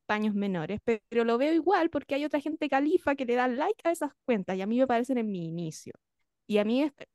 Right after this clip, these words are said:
a mí esas cuestiones me sacan como el, "Weón, por favor que vuelva al pudor", ¿cachai? Como, "Basta ya.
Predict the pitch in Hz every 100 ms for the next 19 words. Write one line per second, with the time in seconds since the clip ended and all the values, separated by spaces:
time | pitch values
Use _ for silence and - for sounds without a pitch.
0 | _ 240 320 427 453 427 415 415 392 -
1 | 349 349 330 311 285 269 233 220 190 208
2 | 208 214 285 240 233 220 - 190 147 -
3 | _ _ - 202 214 220 214 190 185 _
4 | _ _ 640 175 196 - - _ _